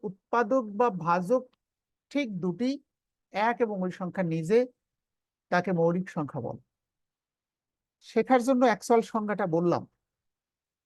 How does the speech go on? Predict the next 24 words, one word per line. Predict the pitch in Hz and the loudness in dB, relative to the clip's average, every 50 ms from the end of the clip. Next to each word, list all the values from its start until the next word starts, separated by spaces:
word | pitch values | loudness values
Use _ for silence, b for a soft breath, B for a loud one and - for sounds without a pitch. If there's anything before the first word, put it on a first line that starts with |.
| _ _ | _ _
but | - 175 185 180 160 | 0 2 2 2 4
বইয়ের | 147 190 220 240 233 | 6 8 8 8 8
ভাষায় | 240 254 254 262 285 277 | 6 4 2 0 -2 -2
তোমরা | - 247 240 233 | 0 0 0 0
উত্তর | 202 196 190 - 220 202 | 0 -2 -2 -2 -2 -2
করতে | 190 196 185 - 190 | -2 -4 -6 -6 -4
পারবে, | - 180 170 175 214 | -2 -2 -2 0 -2
কোনো | 220 226 196 175 | -2 -2 -2 -2
অসুবিধা | 170 165 - - 165 165 170 151 | -2 -2 -4 -4 -2 0 0 0
হবে | 139 143 139 147 | 0 -2 -2 -2
না। | 131 - - _ _ _ _ _ _ _ _ _ _ _ _ _ _ _ _ _ _ _ _ _ _ _ _ _ _ _ _ _ _ _ - | -4 -8 -10 _ _ _ _ _ _ _ _ _ _ _ _ _ _ _ _ _ _ _ _ _ _ _ _ _ _ _ _ _ _ _ -8
যে | 156 156 185 | -4 -4 -4
সংখ্যার | 185 - 202 185 185 226 220 214 208 202 - - _ _ _ _ _ _ _ _ _ _ _ _ _ _ _ _ _ _ _ - | -4 -4 -4 -2 0 2 4 4 2 0 -2 -8 _ _ _ _ _ _ _ _ _ _ _ _ _ _ _ _ _ _ _ 2
কে | 233 208 - | 2 2 4
এক | 190 190 196 214 196 226 | 4 4 4 4 4 2
এবং | 208 190 185 | 0 0 0
ওই | 175 180 | 0 -2
সংখ্যা | 175 - 185 180 175 202 180 | -2 -2 -4 -2 0 0 2
ব্যতীত | 160 160 160 - 185 - | 2 0 0 -2 -4 -4
অন্য | 196 180 175 180 190 | -2 0 0 -2 -2
কোনো | 190 190 185 185 | -4 -4 -4 -4
সংখ্যা | 190 - 165 160 - 180 | -4 -6 -6 -4 -4 -4
দিয়ে | 160 175 | -2 -2
ভাগ | 165 147 143 135 | -4 -4 -6 -10